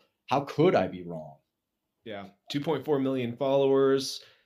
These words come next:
Speaker 2: You know, you wanna keep that narrative going because, again, there's this incentive to not jar your audience too much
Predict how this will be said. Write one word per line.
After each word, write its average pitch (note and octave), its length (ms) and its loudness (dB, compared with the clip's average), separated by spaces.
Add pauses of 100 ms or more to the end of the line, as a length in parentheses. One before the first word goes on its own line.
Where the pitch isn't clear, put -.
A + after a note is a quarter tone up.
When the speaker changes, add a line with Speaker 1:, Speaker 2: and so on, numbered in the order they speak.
(160)
Speaker 2:
You B2 80 -6
know, A#2 60 -4
you A#2+ 140 0
wanna A#2+ 140 0
keep C3+ 240 -4
that C3 180 2
narrative C3+ 360 2
going C3+ 440 2
because, B2+ 280 -2
again, B2 280 0
there's A#2+ 220 -4
this A2 320 -6
incentive C3 640 -4
to A#2 600 0 (540)
not C#3+ 400 2
jar B2+ 340 6
your B2+ 260 2
audience D#3 500 2
too F#3+ 140 4
much G3 520 2